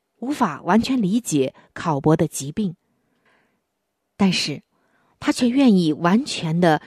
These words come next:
顺服在上帝的主权之下。他说：“我希望自己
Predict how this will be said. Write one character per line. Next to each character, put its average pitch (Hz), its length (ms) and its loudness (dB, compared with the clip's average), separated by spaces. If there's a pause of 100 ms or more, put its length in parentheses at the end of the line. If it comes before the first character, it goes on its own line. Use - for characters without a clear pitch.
(100)
顺 269 380 4
服 147 220 -8
在 143 380 -2
上 220 380 -2
帝 240 160 0
的 165 120 0
主 135 200 -12
权 135 280 -10
之 156 120 -10
下。 - 300 -12 (1700)
他 180 100 -4
说 147 400 -8 (1400)
：“我 170 100 4
希 269 180 0
望 240 200 6
自 262 160 4
己 139 400 -6